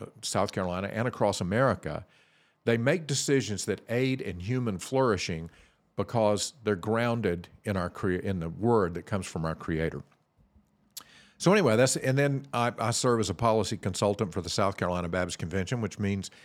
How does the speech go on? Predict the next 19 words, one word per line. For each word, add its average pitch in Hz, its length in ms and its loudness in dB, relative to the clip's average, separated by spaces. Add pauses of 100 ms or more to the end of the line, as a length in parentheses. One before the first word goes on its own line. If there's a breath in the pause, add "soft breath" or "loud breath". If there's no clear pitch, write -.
(360 loud breath)
while 107 180 4
the 107 80 2
legislature's 110 720 2
in 98 60 0
session, 107 360 0
I 104 100 0
spend, 98 540 -2
uh, 87 160 -4
at 85 100 -8
least 131 240 2
a - 40 -6
couple 110 260 -2
of 90 60 0
days 87 240 -2
a 87 60 -6
week 87 260 -4
down 87 180 -4
in 82 80 -8
Columbia, 80 560 -8